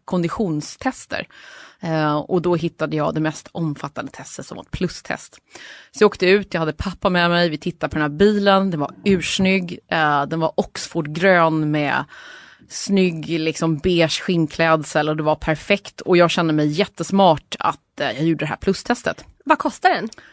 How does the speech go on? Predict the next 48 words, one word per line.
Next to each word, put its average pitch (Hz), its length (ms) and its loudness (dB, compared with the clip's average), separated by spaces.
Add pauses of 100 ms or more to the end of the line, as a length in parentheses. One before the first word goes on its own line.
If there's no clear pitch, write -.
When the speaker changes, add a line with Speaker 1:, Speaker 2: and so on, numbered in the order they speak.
(180)
Speaker 1:
Ja, 202 200 4
den 214 120 4
kostade 208 440 2
lite 196 320 2
över 160 180 4
tvåhundratusen 156 680 -2
kronor 165 280 -2
då, 147 120 -4
tror - 200 -4
jag. - 100 -4
Tvåhundratrettio 156 560 -2
tusen 156 300 -2
någonting - 300 -8
sånt 147 140 -6
där. 147 140 -2 (1000)
Eh, 175 340 4
köpte - 300 0
bilen, 240 520 4
det - 60 -2
funkade 175 340 -2
jättebra. 151 500 2
Jag 165 160 2
tog 175 140 -2
ju 165 60 2
hand 175 300 2
om 147 160 0
den 151 180 -2
som, 143 220 -2
liksom, 143 340 -2
en 160 120 -4
fin 147 220 -2
porslinsdocka. - 760 -2
Den 311 100 0
Speaker 2:
Då 320 60 6
Speaker 1:
var 302 60 4
Speaker 2:
var 269 80 6
den 240 80 4
begagnad, 214 500 0
bilen? - 260 -8
Speaker 1:
Ja, 175 220 4
men 190 100 -6
den 196 80 0
hade 208 140 -2
Speaker 2:
Mm. 165 40 0
Speaker 1:
bara 170 140 4
gått - 160 -4
femhundra 151 480 0
mil. 170 240 0